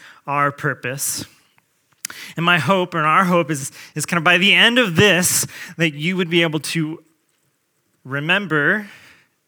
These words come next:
and recite from memory what our church's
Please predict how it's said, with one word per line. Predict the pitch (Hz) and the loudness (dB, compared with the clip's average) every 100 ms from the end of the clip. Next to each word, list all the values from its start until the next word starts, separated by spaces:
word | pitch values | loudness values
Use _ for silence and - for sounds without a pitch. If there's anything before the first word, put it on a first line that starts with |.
| - | -12
and | 143 139 139 139 135 - | -8 -6 -6 -10 -14 -8
recite | 143 156 - 175 170 | -4 0 2 2 0
from | 165 147 | -6 -4
memory | 165 190 160 147 135 147 | -2 -2 -4 -4 -4 -4
what | 165 143 151 | -6 -2 -2
our | 143 139 160 175 | 0 0 2 2
church's | 170 156 139 143 139 - | 0 -6 -8 -10 -10 -10